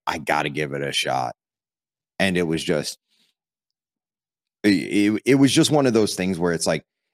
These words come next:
if you've ever been just tired, just not sleepy, not physically beat up, just, you are just fucking tired of living.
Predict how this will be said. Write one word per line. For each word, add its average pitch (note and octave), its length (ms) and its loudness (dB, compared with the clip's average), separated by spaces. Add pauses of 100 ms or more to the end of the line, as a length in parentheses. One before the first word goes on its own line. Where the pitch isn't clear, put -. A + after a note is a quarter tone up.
if F#2+ 160 0
you've A2+ 120 2
ever B2 220 2
been G2 200 0
just D#2+ 240 -6
tired, B1 680 -6 (1300)
just - 320 0
not A#2+ 500 2
sleepy, D#2+ 840 -2 (580)
not G#2 460 0 (380)
physically G2 580 -2 (100)
beat D#2+ 240 -2
up, C#2 280 -4 (120)
just, G#2 480 0
you G2+ 420 0
are D2+ 140 -2
just C#2+ 320 -10 (120)
fucking D2 540 -4 (260)
tired G1+ 580 -8 (160)
of D2 240 -8
living. D2+ 440 -8